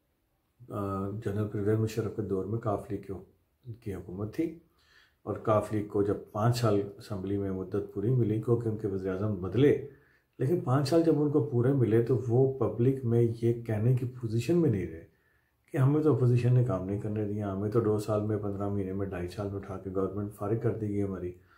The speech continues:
तो हम तो जो करना चाहते थे वो कर नहीं सके और पाकिस्तान को हम तो टाइगर बना देते एशिया का,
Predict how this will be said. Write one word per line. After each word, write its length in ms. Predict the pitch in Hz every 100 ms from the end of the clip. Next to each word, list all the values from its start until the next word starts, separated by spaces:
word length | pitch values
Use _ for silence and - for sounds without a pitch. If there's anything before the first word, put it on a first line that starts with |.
| _ - _
तो 80 | -
हम 160 | 135 143
तो 100 | 147
जो 100 | 135
करना 280 | 131 117
चाहते 260 | 120 123 127
थे 80 | 117
वो 120 | 110
कर 200 | 104 101
नहीं 120 | 120
सके 240 | 120 117 120
और 100 | 107
पाकिस्तान 540 | 101 101 101 101 98
को 80 | 98
हम 100 | 85
तो 80 | 85
टाइगर 300 | 92 92 117
बना 240 | 123 117
देते 260 | 107 98 101
एशिया 300 | 98 98 92
का, 240 | -